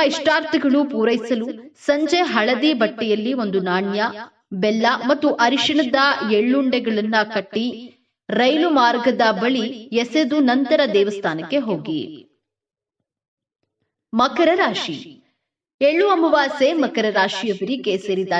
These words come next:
ಜನರಿಗೆ ಅತ್ಯಂತ ಉತ್ತಮ ದಿನವಾಗಿರುವುದು. ಮಕರ ರಾಶಿಗೆ ಸೇರಿದ ಜನರು ಪ್ರತಿಯೊಂದು ಹೆಜ್ಜೆಯಲ್ಲಿ ಅದೃಷ್ಟದ ಸಂಪೂರ್ಣ ಬೆಂಬಲ ಪಡೆಯುವರು ಮತ್ತು ದೇವರ ಮೇಲೆ ನಿಮ್ಮ ಭಕ್ತಿ ಹೆಚ್ಚಾಗಲಿದೆ.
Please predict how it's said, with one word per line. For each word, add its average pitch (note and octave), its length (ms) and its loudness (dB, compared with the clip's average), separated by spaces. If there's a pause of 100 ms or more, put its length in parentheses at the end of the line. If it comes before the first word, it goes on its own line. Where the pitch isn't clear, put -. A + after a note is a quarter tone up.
(100)
ಜನರಿಗೆ F#3 480 -4 (100)
ಅತ್ಯಂತ D#4 480 0 (160)
ಉತ್ತಮ D4+ 400 0
ದಿನವಾಗಿರುವುದು. D#3+ 680 -6 (140)
ಮಕರ G3+ 300 -4
ರಾಶಿಗೆ B3 460 0
ಸೇರಿದ A#3 360 0 (120)
ಜನರು A3 360 -2 (380)
ಪ್ರತಿಯೊಂದು F4+ 540 2
ಹೆಜ್ಜೆಯಲ್ಲಿ C4 680 0
ಅದೃಷ್ಟದ A3 600 0 (440)
ಸಂಪೂರ್ಣ D#4+ 460 2 (100)
ಬೆಂಬಲ A#3 320 0 (120)
ಪಡೆಯುವರು F3+ 440 0
ಮತ್ತು F#3+ 260 -2 (120)
ದೇವರ C#4+ 360 2
ಮೇಲೆ B3 340 0 (340)
ನಿಮ್ಮ C#4 260 4
ಭಕ್ತಿ B3 380 -2
ಹೆಚ್ಚಾಗಲಿದೆ. F#3+ 760 -4